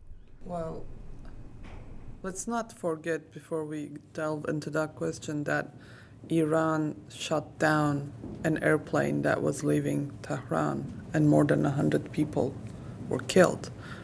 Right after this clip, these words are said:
who were Iranian Americans, Iranian Canadians, and Iranians, so I think a hundred and sixty-seven people.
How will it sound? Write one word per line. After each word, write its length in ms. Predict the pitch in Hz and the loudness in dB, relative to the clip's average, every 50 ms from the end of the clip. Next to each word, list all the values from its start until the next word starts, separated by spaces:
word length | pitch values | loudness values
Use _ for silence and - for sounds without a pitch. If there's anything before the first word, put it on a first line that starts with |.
| - - - | -14 -12 -6
who 120 | - 165 | -4 -2
were 360 | 156 151 151 147 143 - - | 0 2 2 2 0 0 0
Iranian 520 | 160 151 143 147 156 151 151 151 151 147 - | 0 0 0 0 0 0 0 0 0 0 -2
Americans, 840 | 147 147 151 156 156 151 147 - - 160 151 151 151 147 147 - | 0 0 0 0 0 0 -2 -4 -4 -4 -4 -2 -4 -4 -6 -6
Iranian 520 | - 147 147 156 151 151 151 151 147 147 147 | -4 -2 0 0 0 0 0 0 0 -2 -4
Canadians, 720 | 147 147 147 147 151 151 147 147 151 147 147 147 147 143 - | -6 -6 -4 -2 -2 -2 0 0 0 0 -2 -2 -4 -6 -6
and 120 | 151 151 151 | -6 -4 -4
Iranians, 680 | 147 151 147 156 156 151 151 147 143 147 143 143 - | -2 -2 -2 -2 -2 -2 -2 -2 -4 -4 -6 -6 -6
so 100 | - - | -6 -6
I 60 | 139 | -8
think 320 | 139 - 147 151 151 147 - | -6 -6 -8 -8 -8 -8 -8
a 60 | 147 | -6
hundred 260 | 151 156 151 151 147 | -6 -4 -4 -4 -4
and 160 | 151 147 147 | -4 -6 -6
sixty-seven 800 | - - 156 147 - - - 147 147 - - 165 156 151 151 - | -6 -8 -8 -10 -8 -8 -8 -8 -6 -6 -6 -4 -4 -4 -6 -8
people. 420 | - - - - - - - - | -8 -8 -10 -10 -10 -12 -14 -14